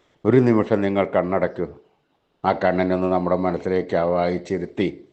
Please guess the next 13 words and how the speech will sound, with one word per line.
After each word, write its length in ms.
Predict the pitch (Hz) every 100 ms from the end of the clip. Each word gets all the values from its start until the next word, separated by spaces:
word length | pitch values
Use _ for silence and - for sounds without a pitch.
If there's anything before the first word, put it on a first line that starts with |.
| _ _ _ _ _ _ -
ആ 80 | 90
കണ്ണനുമായി 580 | - 82 92 95 90 85
കുറച്ച് 460 | 92 87 - - - 120
നേരം 280 | 107 95 87 90
സംവദിച്ച്, 580 | 85 90 87 85 - 80 - - _ _ _ _ -
ആ 60 | 95
കണ്ണനെ 380 | - 87 87 92
ഒന്ന് 160 | 92 87
താലോലിച്ച്, 680 | 85 85 87 90 87 - 90 73 - -
ഒരു 120 | 101
മുത്തം 380 | 101 90 - 92
കൊടുത്ത്, 360 | 92 85 - 90 80 - _ _ _
ആ 60 | -